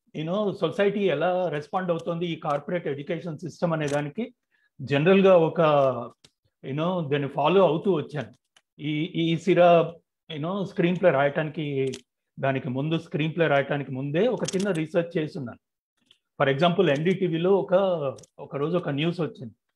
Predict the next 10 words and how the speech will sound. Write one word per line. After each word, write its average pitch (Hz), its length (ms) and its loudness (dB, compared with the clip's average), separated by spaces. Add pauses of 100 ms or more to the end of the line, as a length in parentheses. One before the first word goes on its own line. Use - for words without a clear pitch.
(320)
ఒక 127 160 -6
క్లాస్ 165 440 -2
రూమ్‌లో 180 380 2
స్టింగ్ 202 320 -4
వీడియోను, 170 600 -2 (160)
స్టింగ్ 175 380 -2
వీడియోని 170 360 4
వాళ్ళు 160 440 2
ప్రసారం 143 440 -4
చేశారు. - 500 -16